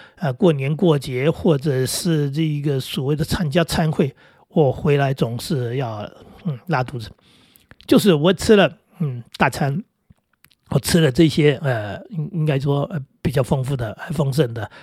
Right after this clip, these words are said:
然后吃了大量的肉，可能是油的关系吧，我肯定拉肚子。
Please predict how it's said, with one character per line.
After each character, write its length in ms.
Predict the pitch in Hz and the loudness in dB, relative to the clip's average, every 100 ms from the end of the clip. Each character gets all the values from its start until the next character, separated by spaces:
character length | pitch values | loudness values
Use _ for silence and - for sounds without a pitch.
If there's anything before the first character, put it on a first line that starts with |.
| - | -6
然 100 | 135 | -2
后 100 | 131 117 | -2 -2
吃 160 | - | 0
了 100 | 139 | 0
大 140 | 123 139 | 2 2
量 160 | 135 | 0
的 80 | 131 | 0
肉， 180 | 123 127 | 2 2
可 100 | 120 | -2
能 140 | 127 120 | -6 -4
是 100 | 139 | -2
油 160 | 120 | -2
的 80 | 117 | 0
关 180 | 127 117 | 0 -2
系 120 | 117 | -4
吧， 120 | 110 - - - | -8 -12 -20 -2
我 80 | 165 | -2
肯 200 | - 120 | 0 -2
定 160 | 135 | -2
拉 160 | 131 120 | -2 -2
肚 160 | 113 110 | -4 -8
子。 140 | - | -12